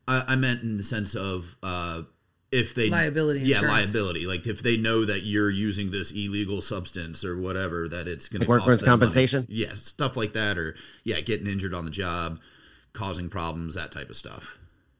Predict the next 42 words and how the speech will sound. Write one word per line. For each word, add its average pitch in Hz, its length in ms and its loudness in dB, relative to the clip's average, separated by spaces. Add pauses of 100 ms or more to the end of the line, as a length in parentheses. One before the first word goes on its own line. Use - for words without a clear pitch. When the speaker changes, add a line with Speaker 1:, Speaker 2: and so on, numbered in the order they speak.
(140)
Speaker 3:
Workman's 175 400 6
compensation, 143 760 4 (100)
actually, 120 420 2
their 123 200 6
only 139 480 4 (160)
thing 127 240 4
is 120 140 4
that 117 160 4
we 113 120 2
have 117 160 4
to 120 60 0
have 113 160 6
a 104 60 4
drug 104 280 2
policy 110 420 4
in 101 100 2
place 104 360 2
that 95 140 0
actually 101 580 0
states - 600 -2
that 101 200 -4
we 110 140 -4
have 107 120 -2
to 110 60 -4
have 98 80 -2
a 95 60 -4
policy 127 420 0
in 120 80 0
place 117 300 0
for - 160 -6
all 120 180 2
Schedule 107 460 0
one 113 180 2
through 113 220 -4
five 95 360 -2
drugs. 80 340 -6
That's 98 180 -2
schedule, 95 380 0
that's 90 140 -2
cocaine 127 540 4
through 107 220 -8
Tylenol. 80 560 -6